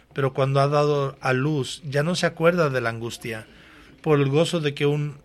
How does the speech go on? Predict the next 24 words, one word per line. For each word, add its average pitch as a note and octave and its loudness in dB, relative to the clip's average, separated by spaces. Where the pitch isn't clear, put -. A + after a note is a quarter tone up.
ser D3+ -4
humano B2+ -4
ha B2+ -6
nacido B2 -8
en A2+ -12
el G#2 -12
mundo. A2 -14
Así C3 -6
también C#3 -2
vosotros A2+ -12
tenéis C3 -6
pesar C3+ -2
a-, C3+ -2
ahora, B2+ -4
pero C3 -2
os C3 -2
veré C3 -4
de F#3+ -4
nuevo, A2 -8
y D3 -6
vuestros C#3 -4
corazones C#3+ -4
se D#3 -2
regocijarán, A#2 -4